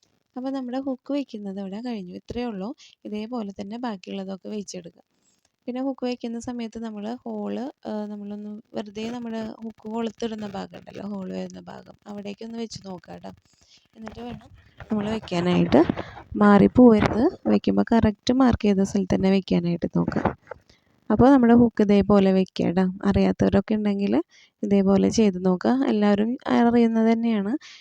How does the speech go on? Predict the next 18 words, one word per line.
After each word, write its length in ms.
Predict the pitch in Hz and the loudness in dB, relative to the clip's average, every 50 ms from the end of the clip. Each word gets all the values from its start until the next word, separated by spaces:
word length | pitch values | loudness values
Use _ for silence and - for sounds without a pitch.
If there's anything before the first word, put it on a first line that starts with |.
| _ _ - | _ _ -8
എങ്കിലും 260 | 226 220 214 226 240 | -4 -2 2 4 4
ആദ്യമായിട്ടൊക്കെ 500 | 240 240 226 220 214 208 - 214 208 226 | 4 4 4 4 2 2 2 2 2 2
ചെയ്യുന്നവരൊക്കെ 600 | 214 - 226 220 214 208 196 196 196 190 - 202 202 | 2 2 2 2 4 4 4 4 2 2 2 0 -2
ആണെങ്കിൽ 360 | 196 190 190 185 185 202 269 320 _ _ - | 0 0 -2 -4 -4 -4 -4 -4 _ _ -6
ഇതേപോലെ 460 | 214 208 202 185 180 190 185 185 185 | -2 0 0 2 2 2 0 0 -2
ചെയ്ത് 500 | - - 208 196 190 185 180 185 - 190 190 | -2 -2 -2 0 0 -2 -4 -4 -4 -2 0
നോക്കുക. 440 | 196 185 180 175 - - 226 311 381 - - - - - - - _ _ _ _ _ _ - 233 | 2 2 0 0 -2 -2 -2 -2 -2 -4 -8 -18 -20 -20 -20 -20 _ _ _ _ _ _ -4 -2
അപ്പോൾ 180 | 226 233 240 | 2 4 6
നമ്മുടെ 300 | 247 254 240 226 220 254 320 - - - | 6 6 6 6 4 4 2 2 -2 -4
ഇന്നത്തെ 300 | 247 226 220 208 196 - 208 | -2 2 2 2 2 2 2
ഒരു 100 | 208 202 | 2 4
വീഡിയോ 340 | 208 214 202 185 185 185 185 | 4 4 2 4 2 2 2
ഇത്രയാണ് 460 | 185 - - 185 180 180 175 175 180 | 2 0 -2 -2 -2 -2 -2 -4 -6
കേട്ടോ. 220 | 180 190 185 196 190 185 | -6 -6 -2 -2 -2 0
വീഡിയോ 260 | 185 190 190 185 196 208 | 0 0 0 0 0 0
എല്ലാവർക്കും 340 | 202 196 196 190 196 - 220 | 0 0 -2 -2 -2 -4 -4
ഇഷ്ടമായെന്ന് 420 | 214 - - 220 208 202 202 208 | -4 -2 -2 0 0 2 2 0
വിചാരിക്കുന്നു. 600 | 214 214 220 220 208 202 202 - - 202 208 247 | -2 0 0 0 2 0 0 -2 -4 -4 -2 -4